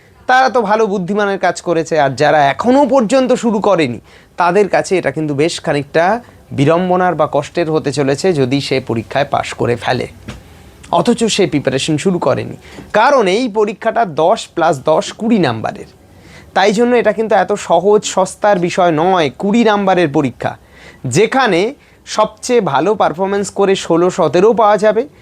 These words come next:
আবার খারাপ পারফরমেন্স করে আট নয়ও পাওয়া সম্ভব। তাই জন্য যেখানে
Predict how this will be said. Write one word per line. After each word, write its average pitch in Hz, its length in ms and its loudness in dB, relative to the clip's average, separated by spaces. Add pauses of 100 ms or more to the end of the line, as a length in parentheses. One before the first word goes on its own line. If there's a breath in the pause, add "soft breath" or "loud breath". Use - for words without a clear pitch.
(140 soft breath)
আবার 160 220 0
খারাপ 165 320 0
পারফরমেন্স 175 460 -2
করে 170 180 2
আট 147 340 0
নয়ও 147 260 0
পাওয়া 131 280 0
সম্ভব। 156 480 -2 (400 loud breath)
তাই 180 220 2
জন্য 214 460 0
যেখানে 170 640 -2